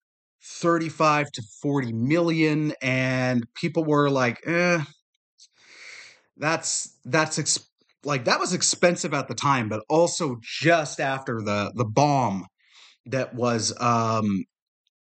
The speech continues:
that was Superman four, they're kinda like, "No,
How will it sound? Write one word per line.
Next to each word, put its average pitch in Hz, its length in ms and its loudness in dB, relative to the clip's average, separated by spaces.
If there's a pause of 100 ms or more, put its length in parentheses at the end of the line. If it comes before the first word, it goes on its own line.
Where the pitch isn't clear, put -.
(300)
that 131 200 -8
was 123 140 -2
Superman 113 460 -2 (100)
four, 196 460 2 (240)
they're 135 100 -8
kinda 143 220 2
like, 127 180 -2
"No, 127 300 0